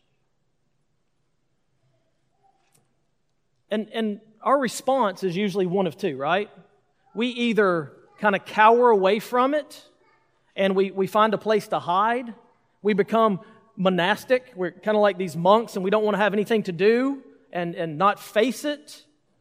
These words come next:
Or we have the other side of the coin, kinda what I just mentioned, is that we, we respond in anger, don't we? "How dare you do that to me? This is my faith and my, how dare you?"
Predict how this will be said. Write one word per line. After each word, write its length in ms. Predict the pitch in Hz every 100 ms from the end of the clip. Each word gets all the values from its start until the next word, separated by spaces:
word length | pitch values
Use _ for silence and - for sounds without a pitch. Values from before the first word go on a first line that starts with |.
| _ _ _
Or 180 | 202 214
we 140 | 220
have 240 | 202 226 185
the 160 | 214
other 240 | 226 254 247
side 260 | 233 214
of 80 | 185
the 60 | 175
coin, 320 | 190 190 196
kinda 180 | 208 202
what 160 | 208
I 60 | 202
just 180 | 185 180
mentioned, 280 | 254 226 185
is 60 |
that 160 | 196 190
we, 180 | 226 - - -
we 80 |
respond 560 | 262 190 - - 240 208
in 80 | 165
anger, 340 | 175 170 135
don't 240 | 131 147 143
we? 160 | 120 _ _ _ _ _ _ _ _ _ _ _ _ _ _ _ _ _ _ _
"How 140 | 208 208
dare 240 | 226 247
you 160 | 214 185
do 220 | 220 208
that 180 | 180 -
to 100 | 165
me? 840 | 156 180 220 285 240 165 120 _ _ _ _
This 140 | 214
is 100 | 208
my 200 | 196 262
faith 400 | 240 - 214 165
and 80 | 180
my, 160 | 196 233
how 180 | 202 269
dare 480 | 160 233 294 320
you?" 400 | 240 170 156 131